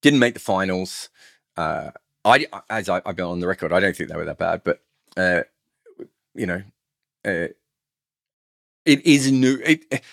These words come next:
there's also, there's a touch of culture war about all this. I don't know how many times Pat Cummins has been in the Daily Mail with the Daily Mail trying to talk about his, um, environmental,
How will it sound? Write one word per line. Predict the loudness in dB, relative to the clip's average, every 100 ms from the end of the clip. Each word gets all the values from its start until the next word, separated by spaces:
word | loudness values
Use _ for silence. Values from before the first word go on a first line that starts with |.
| _
there's | 2 4
also, | 4 4 2
there's | 2 2
a | 0
touch | 2 -2 -2
of | -6
culture | -4 -4 -4 -6
war | -2 -2
about | 0 -2
all | -2
this. | -4 -4 0
I |
don't | 0 0
know | 0
how | 0
many | 0
times | 0 -2
Pat | -4 -8
Cummins | -4 -2 -2 -4
has | -2
been | 0 0
in | -2
the | 0
Daily | 0 0
Mail | 0 2 2
with | 0 -6 -10 -20 -20 -8
the |
Daily | 2 2 2
Mail | -2 -2 -4
trying | -4 -4 -4
to | -4 -4
talk | 0 0 2
about | 0 0
his, | -2 -4 -6
um, | -6 -4 -4 -6 -2
environmental, | 2 4 4 0 -4 -4 -6 -6